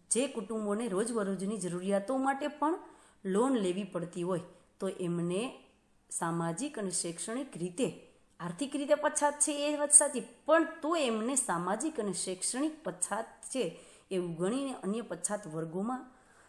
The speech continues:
એમનો સમાવેશ કરવો. તો વિદ્યાર્થી મિત્રો, આ મુદ્દામાં આપણે અન્ય પછાત વર્ગો, અન્ય પછાત વર્ગને, અ, ટૂંકા, ટૂંકું નામ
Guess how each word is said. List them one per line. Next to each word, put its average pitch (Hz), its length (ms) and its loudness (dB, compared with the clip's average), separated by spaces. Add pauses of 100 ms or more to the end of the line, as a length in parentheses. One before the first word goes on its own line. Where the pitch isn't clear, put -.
(120)
એમનો 196 240 0
સમાવેશ 165 640 0 (220)
કરવો. 190 220 -2
તો 269 160 -2
વિદ્યાર્થી 285 400 0
મિત્રો, 240 320 -2 (480)
આ 240 140 4
મુદ્દામાં 180 640 0
આપણે 175 320 -4 (600)
અન્ય 240 220 0
પછાત 262 460 -4
વર્ગો, 170 420 0
અન્ય 208 440 -2
પછાત 196 460 -4
વર્ગને, 190 760 -2 (540)
અ, - 40 -6 (340)
ટૂંકા, 226 580 4
ટૂંકું 233 460 -2
નામ 214 300 2